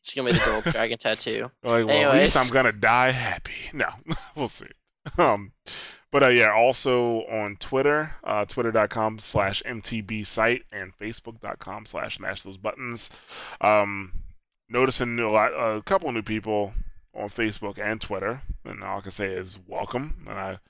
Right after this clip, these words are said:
Speaker 2: hope you listen to the Mashcast and enjoy what we bring. Um, but yeah, that's gonna wrap us up. Nick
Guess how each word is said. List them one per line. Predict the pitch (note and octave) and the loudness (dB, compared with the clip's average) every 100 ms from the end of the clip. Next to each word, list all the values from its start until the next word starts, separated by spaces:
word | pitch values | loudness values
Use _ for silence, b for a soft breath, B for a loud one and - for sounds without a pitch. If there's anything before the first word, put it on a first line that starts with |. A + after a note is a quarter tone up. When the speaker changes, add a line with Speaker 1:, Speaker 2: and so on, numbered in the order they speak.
| _ | _
Speaker 2:
hope | - D3+ | 0 0
you | C3+ C3 | 2 2
listen | B2 B2 | 2 2
to | C3 | 0
the | A#2+ | 0
Mashcast | A#2 A#2+ B2 - A#2+ B2 | 2 4 4 4 2 2
and | C3+ | 0
enjoy | A#2 A2+ A#2+ B2 B2 b b b _ | -4 0 4 4 4 b b b _
what | A#2+ A#2 | -6 -2
we | B2+ | -4
bring. | G#2+ G#2+ A#2+ D3+ - - _ _ - - _ | -2 -2 -2 -4 -10 -12 _ _ -20 -20 _
Um, | G#2 G#2 G#2 G2+ G2+ G#2 - - - _ _ - | 0 2 0 -8 -6 -4 -4 -8 -18 _ _ -14
but | G2+ B2+ | -4 2
yeah, | D#3 D3 | 4 4
that's | A2 - | 0 -2
gonna | C3+ B2 | -2 0
wrap | A#2 C3 C3+ | 2 2 2
us | - | 2
up. | C#3 B2 | 2 2
Nick | A2 A#2 - | -2 -2 -2